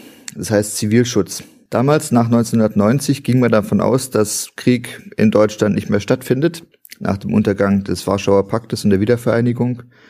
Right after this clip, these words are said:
Man hat alle, äh, Sirenen abgebaut, man hat den, die Warnämter geschlossen, die es damals noch gab, man hat den Zivilschutz runtergefahren, bis man gemerkt hat,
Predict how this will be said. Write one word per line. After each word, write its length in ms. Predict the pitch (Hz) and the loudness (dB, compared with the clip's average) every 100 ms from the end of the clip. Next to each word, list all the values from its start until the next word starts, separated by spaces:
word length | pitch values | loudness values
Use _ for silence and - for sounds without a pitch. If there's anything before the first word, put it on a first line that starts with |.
| - - _ | -20 -20 _
Man 180 | 104 101 | -2 0
hat 260 | 107 104 - | 0 -2 -2
alle, 480 | 110 110 110 104 104 - _ _ - | 2 4 4 4 0 -18 _ _ -6
äh, 300 | 107 101 98 - - | -2 -2 -4 -8 -12
Sirenen 480 | - 101 110 127 117 | -2 2 2 2 0
abgebaut, 800 | 113 - 120 107 110 113 - - _ _ - - - - - | -2 -2 -2 2 4 2 -2 -20 _ _ -20 -20 -20 -20 -4
man 180 | 95 101 | 0 0
hat 320 | 98 - - | 0 -4 -2
den, 320 | 101 98 98 - 101 | 2 2 0 -4 -4
die 140 | 98 | 0
Warnämter 560 | 95 165 113 113 117 107 | 0 2 0 2 2 0
geschlossen, 880 | 107 110 113 120 107 107 - - 87 | -2 0 0 2 2 0 -8 -20 -16
die 60 | 101 | -10
es 80 | |
damals 340 | - 107 104 98 | -2 2 2 -2
noch 200 | 101 - | -10 0
gab, 400 | 104 104 - - _ - | 2 2 -2 -20 _ -6
man 100 | 87 | -2
hat 80 | 90 | -2
den 100 | 98 | -4
Zivilschutz 600 | 95 107 123 123 110 - | 0 2 2 0 -2 0
runtergefahren, 800 | 113 107 104 101 110 107 110 107 | 0 0 -2 -4 0 2 2 0
bis 140 | 95 | 0
man 100 | 107 | 0
gemerkt 360 | 101 98 104 107 | 2 2 2 0
hat, 200 | 107 | -2